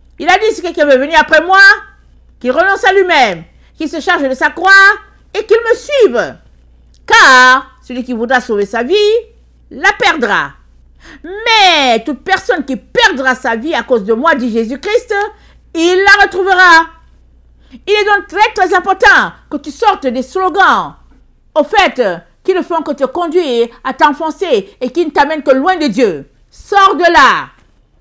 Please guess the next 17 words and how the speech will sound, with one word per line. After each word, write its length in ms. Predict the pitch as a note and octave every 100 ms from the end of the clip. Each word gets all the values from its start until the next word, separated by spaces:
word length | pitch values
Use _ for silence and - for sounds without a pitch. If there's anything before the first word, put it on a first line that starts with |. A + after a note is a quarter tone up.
| _ _ _ _ _ _ _ -
Retourne 560 | C#4 F#4 G#4+ G#4+ F#4+
à 120 | D#4+ D4+
la 60 |
base. 480 | C#4 C4 F#3+ E3 - _ _ _ _ _ _ _ _
Va 160 | A3+ F4+ G#4
adorer 260 | F4 F#4+ F#4+
le 140 | E4
vrai 160 | D#4+ F#4
Dieu. 520 | B3+ F#4 A#3 D#3 C3+ _ _ _ _ _ _ _
Cherche 440 | - - A#4+ B4 A#4
le 60 | G4
vrai 200 | E4+ F#4+
Dieu. 460 | C#4+ F4+ B3 D#3 - _ _ _ _ -
Donne-lui 520 | G#3+ F4+ A4+ A4+ A4
ta 160 | A4+ G4
vie. 520 | E4+ G4+ D4 F3+ C#3 _ _ _ _ _ _ _ _ _ _ _ _ _ _ _ _ _ _ -
Et 640 | F#4 F#4 C#4+ A3 F3 D3+